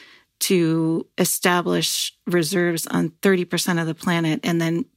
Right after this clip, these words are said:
patrol all of them to keep people out. That's just not practical, and it's not morally something that I think anyone should want to see happen.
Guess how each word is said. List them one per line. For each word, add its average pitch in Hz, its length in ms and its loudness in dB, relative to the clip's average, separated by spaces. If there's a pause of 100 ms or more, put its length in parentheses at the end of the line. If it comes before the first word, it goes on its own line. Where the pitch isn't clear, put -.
patrol 190 420 2
all 170 220 2
of 160 100 -4
them 160 240 0
to 190 100 -2
keep - 240 2
people 190 320 4
out. 170 320 0
That's 208 240 4
just 208 200 2
not - 320 2
practical, 320 560 4
and 180 140 2
it's 170 200 -2
not 185 360 2
morally 180 600 4
something 160 500 2
that 165 120 0
I 170 100 2
think 160 180 0
anyone 165 320 2
should 160 180 0
want 160 200 0
to 185 80 -2
see - 160 0
happen. 117 560 2